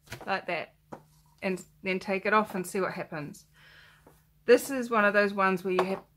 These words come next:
absolutely no control over it other than what you've just put into the pot. So I'm gonna start off with this burnt umber, uh, which is brown. Put a little bit of that in there,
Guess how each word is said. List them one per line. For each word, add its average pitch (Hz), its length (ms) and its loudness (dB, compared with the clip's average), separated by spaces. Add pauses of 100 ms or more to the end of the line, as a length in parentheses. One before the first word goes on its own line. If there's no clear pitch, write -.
(120)
absolutely 247 420 0
no 202 140 4
control 190 400 -4
over 175 260 0
it - 100 -8 (120)
other 240 220 4
than 220 220 0
what 202 200 -2
you've 185 120 -4
just 190 260 -6
put - 220 -4 (180)
into 170 1300 -4
the - 80 -16
pot. - 420 -8 (840)
So - 160 2
I'm 226 220 6
gonna 302 120 2
start 254 440 4
off 214 280 4
with 208 220 -2
this 190 400 -2 (1040)
burnt 214 440 0
umber, 190 380 0 (1200)
uh, 175 280 2
which - 200 -12
is 180 80 -12 (260)
brown. 165 380 0 (1300)
Put 214 100 -8
a 208 60 0
little 196 160 -2
bit 185 120 -2
of 175 100 -2
that 190 180 0
in 208 140 0
there, 254 260 0